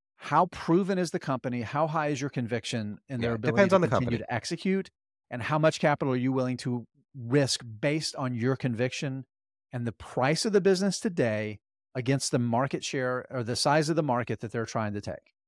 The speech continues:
Speaker 2: Right.
Speaker 1: That's the answer, I think.
Speaker 2: Yeah, it, I think it absolutely depends on the type of company it is. Like, so just based on size of company, I don't know that I would apply this to Apple,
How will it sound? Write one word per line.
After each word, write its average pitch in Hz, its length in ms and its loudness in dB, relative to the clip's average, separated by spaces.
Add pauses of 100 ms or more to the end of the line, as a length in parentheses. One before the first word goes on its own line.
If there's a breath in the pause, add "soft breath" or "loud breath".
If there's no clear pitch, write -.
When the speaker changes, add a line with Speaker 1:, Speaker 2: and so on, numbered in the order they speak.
(140)
Speaker 2:
Right. - 200 -8
Speaker 1:
That's 139 260 2
the 117 160 0
answer, 82 280 -6
I 65 60 -8
think. - 300 -16 (440)
Speaker 2:
Yeah, 87 280 -2
it, 120 180 2
I 131 100 4
think 113 160 0
it 92 100 -2
absolutely 92 340 -4
depends 82 320 -6
on 80 240 -6 (180)
the 95 60 -4
type 80 220 -6
of - 60 -10
company 80 380 -10
it 82 40 -16
is. - 160 -8
Like, 113 140 2
so 110 300 4 (460)
just - 200 0
based 113 240 0
on 95 220 -2 (220)
size 101 520 4
of 90 160 -2
company, 92 560 -4 (480)
I 104 100 4
don't 107 120 2
know 104 140 2
that 98 120 2
I 92 120 4
would 90 340 -4
apply 95 340 -2
this 85 280 -4
to 82 440 -6 (480)
Apple, - 440 -4